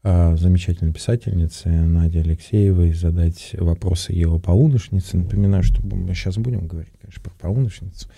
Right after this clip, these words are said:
А, великолепный роман, на него,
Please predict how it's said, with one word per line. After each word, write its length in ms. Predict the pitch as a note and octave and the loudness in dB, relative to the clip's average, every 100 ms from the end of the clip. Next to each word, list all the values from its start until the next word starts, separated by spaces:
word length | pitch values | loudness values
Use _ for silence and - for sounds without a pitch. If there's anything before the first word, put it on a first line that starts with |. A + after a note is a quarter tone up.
| - - - _ _ - | -20 -20 -20 _ _ -4
А, 500 | F2 E2+ E2+ E2 D#2 E2 - - F2+ - F#2 F2+ E2+ - - - _ _ _ _ _ _ | 0 2 4 2 0 -4 -12 -20 -20 -18 -18 -20 -20 -20 -20 -20 _ _ _ _ _ _
великолепный 720 | A#2+ G2+ G2+ F#2+ G2 G2 F#2 F#2+ | -2 2 4 4 4 2 4 2
роман, 260 | F#2 C3+ | 4 4
на 60 | E3 | 4
него, 300 | G#2 G2 E2+ | 4 4 2